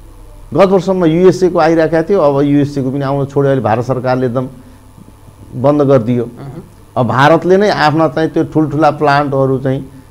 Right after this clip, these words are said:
Speaker 1: विद्युत प्लान्टहरू चाहिँ बन्द ग-, हुने अवस्था भएर चाहिँ सारा कोइला जति आफ्नो प्लान्टमा लगाइराखेको छ।
Speaker 2: अहँ।
Speaker 1: अब त्यहाँकै इटा उद्योगहरूले कोइला पाइराखेको अवस्था छैन र त्यहाँकै इटा उद्योगले कोइला नपाउँदा हामीलाई दिने अवस्था पनि हुँदैन भारतले।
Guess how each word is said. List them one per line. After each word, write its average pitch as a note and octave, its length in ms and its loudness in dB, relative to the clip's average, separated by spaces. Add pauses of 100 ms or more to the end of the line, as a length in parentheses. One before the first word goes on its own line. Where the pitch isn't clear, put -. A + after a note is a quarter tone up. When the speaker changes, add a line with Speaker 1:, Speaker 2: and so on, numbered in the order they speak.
(240)
Speaker 1:
विद्युत C3 340 0
प्लान्टहरू B2+ 480 2
चाहिँ A#2+ 200 -2
बन्द C3 220 2
ग-, B2 260 0 (400)
हुने A#2+ 160 0
अवस्था A#2+ 420 0
भएर G#2 280 0
चाहिँ A#2+ 160 -6
सारा D#3+ 400 2
कोइला D3 340 2
जति C3+ 240 -2
आफ्नो B2 300 -4
प्लान्टमा B2 520 -4
लगाइराखेको A2 640 -2
छ। F#2+ 240 -12
Speaker 2:
अहँ। B2 280 -12 (260)
Speaker 1:
अब C#3 160 0
त्यहाँकै F#3 680 4
इटा F3+ 180 2
उद्योगहरूले D#3 500 2
कोइला D3 320 2
पाइराखेको C3 560 2
अवस्था A#2 300 -2
छैन G2+ 360 -6 (600)
र D3 160 4
त्यहाँकै F#3+ 440 2
इटा G3+ 240 4
उद्योगले F3 360 2
कोइला F3 400 2
नपाउँदा E3 480 0
हामीलाई A#2 420 0
दिने D3+ 220 0
अवस्था C3+ 360 -2
पनि D3 180 -4
हुँदैन D3 480 -2 (160)
भारतले। B2+ 480 -2